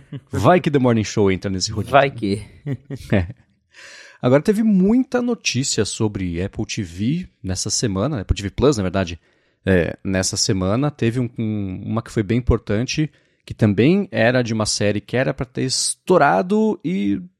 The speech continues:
Speaker 2: parece que não foi um estouro tão grande, foi a do, do Jon Stewart, né? The Problem with Jon Stewart. Ele é um cara que é um comediante das antigas, das antigas não, né? Da, da, da geração semi-velha hoje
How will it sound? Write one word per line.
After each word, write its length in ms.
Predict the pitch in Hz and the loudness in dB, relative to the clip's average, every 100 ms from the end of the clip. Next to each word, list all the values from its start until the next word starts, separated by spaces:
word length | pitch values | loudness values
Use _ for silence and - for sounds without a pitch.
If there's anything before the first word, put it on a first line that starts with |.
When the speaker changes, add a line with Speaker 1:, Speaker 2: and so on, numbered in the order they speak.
| _ - | _ -2
Speaker 2:
parece 360 | 143 147 - | 0 0 -2
que 120 | - 165 _ | -6 -14 _
não 120 | 156 | -6
foi 200 | - 127 | 0 0
um 60 | 120 | 0
estouro 240 | - 104 | -2 -6
tão 180 | - 101 | -4 -4
grande, 240 | 90 101 | -4 -4
foi 260 | 127 - 135 | -4 0 0
a 40 | |
do, 400 | 151 180 185 180 | 2 -2 -2 -4
do 160 | 123 113 | -4 -4
Jon 220 | 107 107 | -2 -4
Stewart, 500 | - - 135 175 - | -4 0 2 2 0
né? 140 | 92 87 | -6 -6
The 120 | 92 | -10
Problem 460 | - 113 139 135 | -4 -2 0 -2
with 140 | 120 - | -6 -8
Jon 180 | 98 92 | -8 -8
Stewart. 520 | - 104 113 170 - - _ _ _ _ - | -8 -2 0 -2 -4 -16 _ _ _ _ -2
Ele 160 | 110 | 2
é 60 | 131 | 2
um 60 | 131 | 0
cara 340 | 123 117 113 | 0 0 0
que 180 | - 113 | -2 -4
é 20 | |
um 60 | 113 | -2
comediante 1040 | 139 131 117 120 160 220 - 233 247 240 _ _ _ _ _ - | -2 -2 0 2 4 2 0 0 0 0 _ _ _ _ _ -2
das 320 | 107 117 110 | 2 2 2
antigas, 720 | 98 - - 151 175 190 185 | -2 -2 0 0 2 0 0
das 180 | 180 214 | -4 -2
antigas 300 | - - 104 | 0 0 0
não, 120 | 87 | 0
né? 160 | 101 | -2
Da, 200 | 92 101 | -4 -4
da, 240 | 95 98 95 | -4 -4 -4
da 120 | 101 | -2
geração 800 | 98 139 - 151 147 113 90 76 _ _ _ _ | 0 2 0 2 2 0 -2 -6 _ _ _ _
semi-velha 760 | - - 214 196 113 135 117 107 | 2 6 6 4 4 4 6 6
hoje 440 | 110 95 92 | 6 4 0